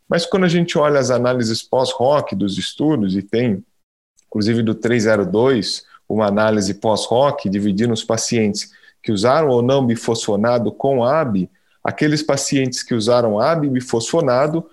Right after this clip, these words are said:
aí na, na dose de prevenção de eventos ósseos, foram aqueles que tiveram benefício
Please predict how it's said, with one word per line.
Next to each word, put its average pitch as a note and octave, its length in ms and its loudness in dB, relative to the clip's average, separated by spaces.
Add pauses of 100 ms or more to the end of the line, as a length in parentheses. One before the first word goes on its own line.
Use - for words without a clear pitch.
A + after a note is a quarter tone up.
(240)
aí B2 320 2
na, A2+ 180 0
na G2+ 160 0
dose G#2+ 600 2
de F2+ 220 -4
prevenção G2+ 560 -2
de G2 80 -2
eventos G#2 480 -2
ósseos, B2+ 440 0
foram D3+ 320 2
aqueles C#3+ 420 -2
que - 140 -20
tiveram B2+ 340 0
benefício C3 760 0